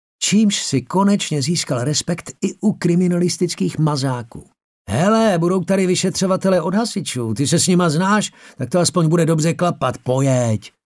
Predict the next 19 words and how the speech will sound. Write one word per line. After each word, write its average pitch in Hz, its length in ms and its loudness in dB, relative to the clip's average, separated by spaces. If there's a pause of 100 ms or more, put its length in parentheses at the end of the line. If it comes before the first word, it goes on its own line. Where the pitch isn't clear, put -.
přemlouval 175 600 2
Tomáše 135 480 -2
Marek. 87 420 -8 (920)
„A 107 80 -4
kdo 135 140 2
za 165 140 2
mě 175 140 4
udělá 175 280 2
ty 175 140 -2
papíry?“ 165 640 -2 (640)
„Já 101 340 -2
to 127 200 -2
s - 40 -4
šéfíkem 147 560 0
domluvím, 170 520 2 (340)
něco 143 240 0
přehodím 170 460 2
na 175 120 2
ostatní.“ 123 760 -4